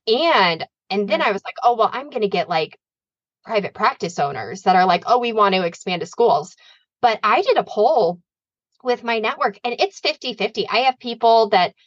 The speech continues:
Speaker 1: have a pri-, a small private practice and want to expand. And then the other fifty percent are like me, and they're like, "I don't wanna hire. I, I just want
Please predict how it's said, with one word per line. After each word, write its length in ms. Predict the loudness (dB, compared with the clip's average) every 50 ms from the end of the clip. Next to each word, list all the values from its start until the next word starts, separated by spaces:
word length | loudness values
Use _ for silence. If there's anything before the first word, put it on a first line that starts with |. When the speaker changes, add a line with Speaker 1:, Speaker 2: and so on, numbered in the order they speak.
| _ _ _ _ _ _
Speaker 1:
have 220 | 0 2 2 2 0
a 40 | -6
pri-, 200 | -6 -4 -4 -2 0
a 80 | -2 -4
small 280 | -4 0 2 2 2
private 300 | 4 2 0 0 0 -2
practice 380 | 0 0 -2 -2 -2 -8 -12 -10
and 80 | -4 -4
want 120 | -2 -2
to 40 | -2
expand. 540 | -4 -4 -6 -6 -6 -4 -2 -4 -4 -4 -4
And 100 | -4 -6
then 100 | -4 -4
the 140 | -4 -2 -2
other 240 | -2 -2 0 -2 -2
fifty 320 | -4 -6 -8 -6 -8 -10
percent 540 | -6 -4 -4 -4 -2 0 0 2 2 0 -2 _ _ _ _ _ _ _ 0 0
are 100 | 2 4
like 220 | 4 2 2 2
me, 500 | -2 -4 -2 -2 -2 -2 -2 -2 -2 -2 -2
and 100 | -2 0
they're 120 | 2 2 2
like, 160 | 2 0 0 -2
"I 80 | 0 2
don't 180 | 2 0 0
wanna 160 | -2 -4 -4 -6 -10
hire. 480 | -10 -10 -8 -8 -6 -6 -8 -8 -10 -12 _ _ _ _ _ _ _ _ _ _ _ _ _ _ -2
I, 180 | 0 0 0 0 -4
I 80 | -6
just 380 | -6 2 4 4 4 4 -2 -8 -2
want 640 | 0 2 4 4 4 4 4 2 2 0 0 -2